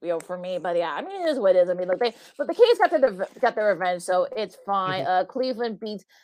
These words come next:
Speaker 1: Milwaukee one fourteen, one oh six. Uh, Donovan Mitchell led the way with thirty-six points,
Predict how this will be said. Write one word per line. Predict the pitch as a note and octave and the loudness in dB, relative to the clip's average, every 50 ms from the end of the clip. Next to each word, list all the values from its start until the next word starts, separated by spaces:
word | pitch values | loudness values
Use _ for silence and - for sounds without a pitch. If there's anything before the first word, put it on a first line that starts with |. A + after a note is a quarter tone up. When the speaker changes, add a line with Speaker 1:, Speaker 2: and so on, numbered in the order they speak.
| _ _ | _ _
Speaker 1:
Milwaukee | A3 G#3+ G#3 G#3 A3 A3 A3+ A3 G#3+ - A3+ A3 G#3 | -2 -2 2 4 6 6 6 4 2 -2 -6 -6 -4
one | G3 G#3+ A3 G#3+ | -2 -2 -2 -2
fourteen, | A3 A#3 A3 G#3+ G#3 - - A3+ G#3+ G#3+ G#3+ G#3 | -2 -4 -4 -4 -4 -6 -8 -6 -6 -6 -6 -4
one | G3 G#3 G#3 G3+ | -4 -4 -2 -2
oh | G3+ G3 | -2 -4
six. | F#3+ - - - G#3 G#3 G3+ - - - | -6 -8 -4 -2 -2 -2 -2 -4 -8 -6
Uh, | E3+ E3+ | -4 -4
Donovan | F3 F#3+ G3 G3+ G3 G3 G3+ | -2 -2 -2 -2 -2 -2 -4
Mitchell | G#3 F#3 G3 F#3+ | -6 -6 -6 -4
led | E3 F#3 G3+ F#3+ | -2 0 -2 -2
the | G3 F#3+ | 0 -2
way | G3+ F#3+ | -4 -6
with | F#3+ F#3+ | -4 -4
thirty-six | - G3+ G3 G3 G3 F#3+ - G3 F#3+ - | -4 -2 -2 -2 -4 -6 -6 -8 -8 -8
points, | - G#3 G3+ G3 G3 F#3 - | -8 -6 -4 -4 -4 -6 -10